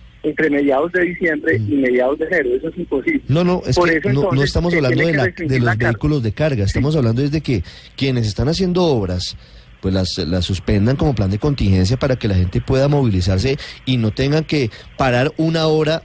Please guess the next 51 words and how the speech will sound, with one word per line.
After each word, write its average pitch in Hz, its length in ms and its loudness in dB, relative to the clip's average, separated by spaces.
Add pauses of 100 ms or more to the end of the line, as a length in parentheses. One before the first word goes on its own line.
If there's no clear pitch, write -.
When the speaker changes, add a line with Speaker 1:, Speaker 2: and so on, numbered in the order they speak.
Speaker 2:
o 120 140 0
dos 131 220 -2
horas 143 460 2
o 120 100 -2
tres 135 300 -2
horas 139 360 0
o 120 120 -2
cuatro 127 380 0
horas 127 280 0
mientras 120 360 -2
se 110 120 -2
da 101 100 0
paso 131 460 0
en 113 100 0
un 104 80 2
Speaker 1:
Mm. 92 40 2
Speaker 2:
sentido 131 520 0
y 117 80 0
un 107 100 0
paso 113 300 0
en 127 60 2
otro 123 200 0
sentido. 120 560 2 (1400)
Speaker 1:
Sí, 165 120 2
señor. 165 320 2 (320)
Nosotros 175 400 0
con 185 140 -2
mucho 180 240 0
gusto 220 260 -2
suspendemos 175 560 0
las 185 140 -4 (160)
obras 220 400 0 (520)
durante 165 400 -2
los 143 220 -2
tiempos 202 460 -4 (240)
donde 139 320 2
haya 147 320 -2 (240)
harta 170 400 -4
congestión 135 440 -8
vehicular. 160 460 0
Lo 147 140 -2
que 143 80 -2
pasa 160 160 2
es 190 80 -8
que - 80 -12
usted 208 100 -2
me 202 80 0
habla 190 220 2
de 156 80 0
diez 143 200 -4
horas, 160 220 -4